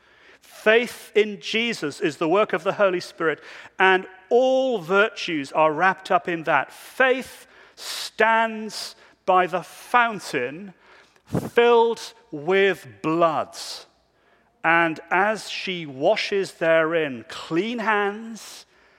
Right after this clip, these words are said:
and a pure heart and a holy soul and a truthful tongue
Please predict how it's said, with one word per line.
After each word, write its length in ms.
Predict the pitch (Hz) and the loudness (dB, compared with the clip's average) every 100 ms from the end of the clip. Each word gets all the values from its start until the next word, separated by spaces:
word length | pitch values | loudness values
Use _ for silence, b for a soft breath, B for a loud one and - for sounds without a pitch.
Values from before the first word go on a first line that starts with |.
| b b | b b
and 180 | 151 147 | -6 -4
a 100 | 139 | -6
pure 540 | - - - 240 240 208 | -8 -12 -4 2 2 2
heart 840 | 175 175 175 185 - - - - b b b b b b | 0 2 2 -2 -8 -20 -20 -20 b b b b b b
and 180 | 147 127 | -4 -2
a 100 | 120 | -4
holy 560 | 110 - 196 233 233 233 | -6 -4 0 2 0 -4
soul 920 | - - 185 180 180 175 175 175 _ b b b b b b b b _ | -12 -8 -4 -2 -4 -4 -8 -12 _ b b b b b b b b _
and 180 | 160 160 | -2 -2
a 60 | 147 | -4
truthful 680 | - - 208 240 - 220 220 | -10 -6 -2 -2 0 0 0
tongue 720 | - 165 156 160 156 156 | -2 0 0 0 -2 -8